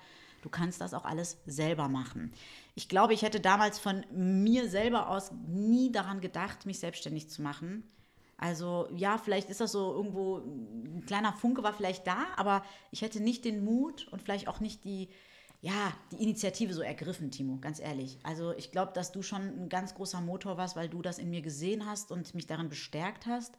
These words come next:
und gesagt hast, „Hey, du kannst das, ähm, du kannst das alles selber machen, do it.“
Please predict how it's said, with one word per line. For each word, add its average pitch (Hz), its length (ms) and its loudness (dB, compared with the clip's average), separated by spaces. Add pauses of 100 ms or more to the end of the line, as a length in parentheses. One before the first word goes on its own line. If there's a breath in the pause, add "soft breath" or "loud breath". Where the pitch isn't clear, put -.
(340 loud breath)
und 165 80 -8
gesagt 170 240 -6
hast, 165 220 -10
„Hey, 170 160 -6
du 170 80 -6
kannst 170 360 -6
das, 240 280 -6 (440 loud breath)
ähm, 165 320 -2
du - 80 -8
kannst 180 200 0
das 175 100 -6
alles 190 240 0
selber 180 320 2
machen, 233 460 2 (260)
do 180 240 2
it.“ - 300 0